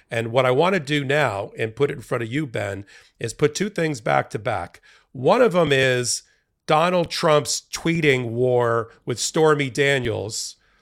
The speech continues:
Uh, and then we're gonna play a secretly recorded audio tape, uh, involving Michael Cohen, which kind of blows the doors out of all these defenses.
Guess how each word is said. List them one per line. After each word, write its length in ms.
Uh, 160
and 240
then 140
we're 100
gonna 160
play 460
a 160
secretly 560
recorded 460
audio 420
tape, 400
uh, 280
involving 500
Michael 280
Cohen, 440
which 260
kind 180
of 80
blows 300
the 80
doors 420
out 100
of 120
all 220
these 200
defenses. 580